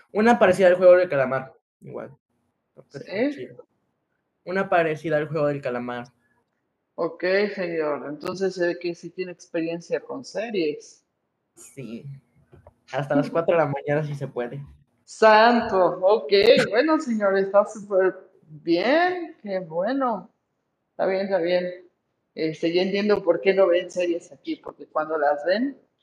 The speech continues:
Speaker 2: se pican. Está bien. La Casa de Papel es buena. Medio mundo me ha recomendado La Casa de Papel.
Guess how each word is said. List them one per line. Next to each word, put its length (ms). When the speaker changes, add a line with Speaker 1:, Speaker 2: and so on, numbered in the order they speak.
Speaker 2:
se 240
pican. 840
Está 400
bien. 300
La 260
Casa 300
de 100
Papel 440
es 220
buena. 400
Medio 300
mundo 320
me 120
ha 40
recomendado 600
La 120
Casa 240
de 80
Papel. 460